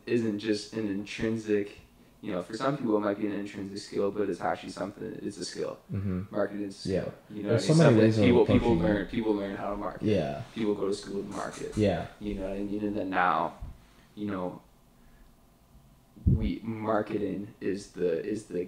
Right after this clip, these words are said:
Speaker 1: gateway to a lot of our, you know,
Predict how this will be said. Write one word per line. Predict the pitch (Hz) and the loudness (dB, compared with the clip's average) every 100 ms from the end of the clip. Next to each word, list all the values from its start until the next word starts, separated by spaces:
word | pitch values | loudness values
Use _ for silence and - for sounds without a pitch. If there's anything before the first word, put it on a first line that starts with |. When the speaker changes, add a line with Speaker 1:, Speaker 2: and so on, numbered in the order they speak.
| - | -8
Speaker 1:
gateway | - 101 87 85 82 78 - - _ _ - _ _ - - | -4 -2 -2 -2 -2 -2 -6 -12 _ _ -20 _ _ -20 -14
to | 107 98 95 - | -6 -4 -4 -6
a | - | -6
lot | 101 98 104 | -2 -2 -2
of | 98 - | -6 -4
our, | 92 87 73 87 - - | -2 -2 -2 -6 -8 -10
you | 104 101 | -10 -10
know, | - - | -8 -10